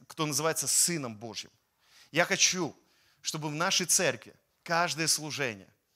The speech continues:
каждая конференция, она открывала людям, кто они есть на самом деле. Открывала людям, кто они во Христе.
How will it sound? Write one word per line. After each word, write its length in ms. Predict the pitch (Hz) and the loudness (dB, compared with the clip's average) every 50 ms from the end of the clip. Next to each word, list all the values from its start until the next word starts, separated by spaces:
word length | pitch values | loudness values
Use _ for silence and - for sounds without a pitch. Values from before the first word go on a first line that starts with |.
| _ _ _ _ _ _ _ _ _ _ _ _ _ _ _ _ | _ _ _ _ _ _ _ _ _ _ _ _ _ _ _ _
каждая 480 | - 160 160 160 170 165 139 147 165 151 | -4 0 2 2 2 2 0 -2 -4 -2
конференция, 680 | - 160 143 - 160 151 147 131 113 - - - - - _ _ _ _ _ _ _ _ - | -2 -4 -4 -2 0 0 0 0 0 -2 -4 -4 -6 -16 _ _ _ _ _ _ _ _ 0
она 220 | 147 156 160 160 | 0 2 2 0
открывала 480 | 156 - - 156 156 160 165 151 135 131 | -2 -2 -4 -6 0 2 2 4 2 2
людям, 400 | 131 143 165 175 143 127 104 - | 0 -2 -4 -6 -6 -8 -10 -12
кто 400 | - - - - 160 165 170 165 - | -14 -12 -4 -2 0 0 0 -2 -2
они 200 | 139 127 127 123 | -4 -4 -4 -4
есть 260 | 120 131 120 - 117 | -4 -4 -4 -4 -4
на 60 | 113 | -4
самом 280 | - - 113 110 110 113 | -4 -4 -4 -8 -12 -12
деле. 240 | 107 110 101 87 - _ _ _ _ _ _ _ _ _ _ _ _ _ - - - - - | -12 -12 -12 -14 -16 _ _ _ _ _ _ _ _ _ _ _ _ _ -20 -20 -16 -6 -4
Открывала 520 | 151 151 - - 165 160 180 170 170 160 | -4 -2 -2 0 0 4 4 6 6 6
людям, 360 | 147 151 165 180 170 147 131 | 4 2 2 -2 -4 -6 -8
кто 280 | - - - 165 165 170 | -8 -6 -4 0 2 2
они 160 | 170 165 165 | 2 2 0
во 140 | 160 160 165 | -2 -2 -4
Христе. 560 | 156 - 160 156 - - - 147 117 98 87 | -2 0 2 4 4 4 4 2 -6 -6 -8